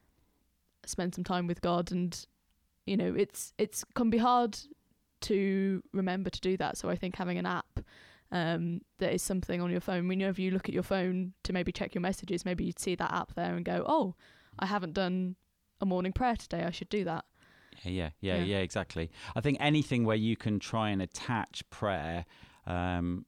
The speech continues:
Speaker 2: to some kind of routine or something that you do frequently, or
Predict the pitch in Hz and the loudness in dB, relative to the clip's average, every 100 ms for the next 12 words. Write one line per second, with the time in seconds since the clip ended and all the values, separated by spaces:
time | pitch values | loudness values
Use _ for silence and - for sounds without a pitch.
0 | _ - - 101 92 92 92 - - 104 | _ -8 -2 0 2 0 -2 -4 -2 -2
1 | 92 - 92 82 90 90 - 98 85 80 | -2 -2 -2 0 0 -2 -2 -2 0 -2
2 | 78 95 - 85 78 90 85 98 87 - | -2 -4 -4 -6 -4 -6 -2 -2 -2 -4
3 | 95 - 95 - 80 78 76 | -8 -6 -8 -4 -4 -4 -6